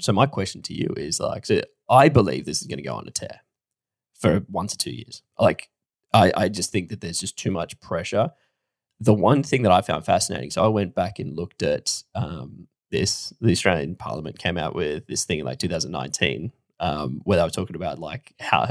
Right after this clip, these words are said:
Australia's housing crisis, which, dude, we've seen this for ages. And they, there was an undersupply of a hundred and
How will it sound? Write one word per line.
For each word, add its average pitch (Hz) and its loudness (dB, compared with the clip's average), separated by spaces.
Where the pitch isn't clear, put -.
Australia's 107 4
housing 113 2
crisis, 127 4
which, - 0
dude, - -8
we've - -6
seen 76 0
this 78 -8
for - -8
ages. 80 -6
And 107 4
they, 113 8
there 131 8
was 120 6
an 120 4
undersupply 117 6
of 90 4
a 85 -2
hundred 101 -2
and 90 -8